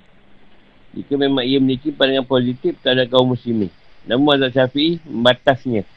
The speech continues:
dengan syarat hal itu memang diperlukan. Kerana Rasulullah sallallahu alaihi wasallam diriwayatkan oleh Imam Muslim minta bantuan kepada Safwan bin Umayyah pada perang Hunain untuk melawan kaum kafir Hawazin. Juga pada kejadian Fatu Mekah,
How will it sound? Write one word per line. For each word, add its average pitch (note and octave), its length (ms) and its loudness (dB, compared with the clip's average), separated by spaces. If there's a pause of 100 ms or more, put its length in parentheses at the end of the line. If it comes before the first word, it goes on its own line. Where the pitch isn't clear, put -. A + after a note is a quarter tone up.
(580)
dengan A2+ 240 -2
syarat C#3 240 4
hal B2+ 80 0
itu C#3 240 -4
memang C3+ 320 0
diperlukan. C3 640 0 (2000)
Kerana C3+ 240 -2
Rasulullah D3 240 4
sallallahu C#3+ 160 2
alaihi C#3+ 100 -2
wasallam F3 300 2
diriwayatkan D3 640 0 (100)
oleh C#3+ 240 -4
Imam C3+ 160 0
Muslim C3 300 -6 (100)
minta C#3+ 160 -14
bantuan C#3 400 -2
kepada C#3+ 240 -12
Safwan D3 480 -2
bin B2+ 160 -10
Umayyah C3+ 400 -4 (720)
pada A#2+ 240 -2
perang C3+ 320 0
Hunain D3 320 -2
untuk C3+ 240 -6
melawan C3 240 0
kaum C3 240 0
kafir C3 480 -4 (160)
Hawazin. A#2+ 480 0 (800)
Juga C3 280 -6
pada C#3 280 0
kejadian C3+ 600 -2
Fatu C3+ 360 0
Mekah, C#3 320 -2